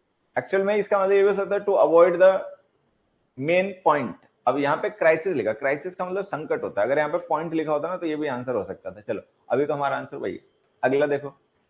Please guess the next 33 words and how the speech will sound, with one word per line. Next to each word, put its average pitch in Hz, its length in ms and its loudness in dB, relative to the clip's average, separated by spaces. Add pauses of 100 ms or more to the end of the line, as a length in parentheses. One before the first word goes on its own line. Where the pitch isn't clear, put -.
(180)
keep 196 220 -2
the 220 100 4
wolf 202 300 2
from 170 220 6
the 175 120 8
door। 95 180 4 (1000)
Keep 226 220 0
the 269 120 12
wolf 233 280 2
from 233 220 6
the 254 160 6
door 233 200 10
का 240 80 6
मतलब 233 300 4
होता 214 260 6
है 262 80 2
मुसीबत 214 420 2
से 226 120 0
बच 170 200 -4
के 165 120 -4
रहना। 87 260 -6 (920)
Wolf 190 380 -2
का 226 80 4
मतलब 208 280 -2
आप 202 120 2
मान 185 200 -6
सकते 180 260 -10
हो 202 60 -2
starving, 123 460 -2 (160)
भुखमरी, 131 420 -2 (800)
ठीक 180 120 -4
है, 190 120 -8 (840)
और 123 420 0